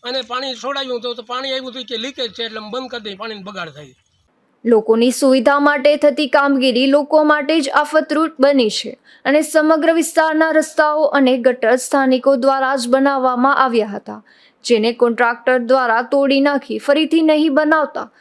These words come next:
Speaker 2: સ્થાનિકોમાં રોષ જોવા મળે છે. તેમજ વહેલી તકે તમામ પાઇપલાઇનનું સમારકામ કરી પૂરતા પાણીનું વિતરણ કરવામાં આવે,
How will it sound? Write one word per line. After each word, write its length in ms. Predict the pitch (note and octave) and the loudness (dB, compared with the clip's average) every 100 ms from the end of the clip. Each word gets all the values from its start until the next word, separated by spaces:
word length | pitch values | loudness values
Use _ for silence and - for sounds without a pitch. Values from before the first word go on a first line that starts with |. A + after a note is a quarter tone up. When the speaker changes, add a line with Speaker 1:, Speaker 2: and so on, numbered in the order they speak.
| _ - | _ -10
Speaker 2:
સ્થાનિકોમાં 760 | - D4+ D4+ D#4+ D#4 D4+ D#4 D4 | -2 0 2 0 0 0 2 2
રોષ 320 | C#4 C#4 - | 2 2 2
જોવા 240 | C4+ A#3+ | 2 2
મળે 260 | G3+ G3+ G3+ | 0 -4 -6
છે. 220 | G3+ G#3 A3+ _ _ - | -8 -10 -12 _ _ -8
તેમજ 340 | G#3 A3+ G#3+ | -4 -4 -2
વહેલી 280 | A3+ A3 A3+ | 0 0 0
તકે 320 | A#3 A#3 B3 | 0 0 0
તમામ 420 | B3+ B3 B3+ B3+ | 2 2 2 2
પાઇપલાઇનનું 720 | B3+ C4 B3+ C4 C4 C4 C4+ | 0 0 0 -2 0 0 0
સમારકામ 640 | C4+ C#4 C4 C4 C4 C4 C4 | 0 2 2 0 -2 0 0
કરી 300 | C#4 B3 - - - _ | 0 -2 -2 -20 -20 _
પૂરતા 360 | D#4+ C#4+ D4 D4 | -2 2 2 2
પાણીનું 520 | D4 D4 D4 D4 D4 | 2 2 2 2 0
વિતરણ 380 | C#4+ - C#4+ C#4+ | -2 0 0 2
કરવામાં 600 | C#4+ B3+ C4+ C4+ C#4+ - | 0 2 0 2 0 0
આવે, 240 | C#4+ A3 | -2 -2